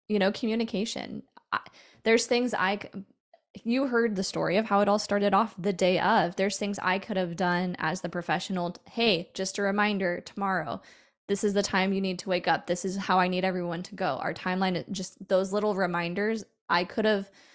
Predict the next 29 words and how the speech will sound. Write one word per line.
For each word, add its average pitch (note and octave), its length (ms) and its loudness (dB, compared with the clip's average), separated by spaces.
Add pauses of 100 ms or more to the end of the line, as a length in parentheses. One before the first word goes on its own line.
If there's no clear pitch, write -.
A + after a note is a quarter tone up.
(200)
commu-, G3 280 -4 (120)
over-communicated G3+ 1000 4
or, E3+ 220 -2 (160)
you F#3+ 120 -2
know, D3+ 200 0 (240)
made F#3+ 180 2
that F3 180 6
more F#3 180 2
of F#3 80 0
a F3+ 80 -2
priority F3 640 -2
to A3 160 -6
ensure F3+ 500 -2
that E3 280 -4
they're F3+ 200 0
setting E3+ 380 -4
me F3 180 -2
up - 120 -6
for E3 100 -6
success - 460 -10
as E3+ 120 -10
well, D#3+ 400 -6
wh-, - 40 -10
which E3+ 180 -6
would E3+ 100 -4
have E3 80 -8
created E3 280 -6
more E3 140 -8
time. C4 420 -2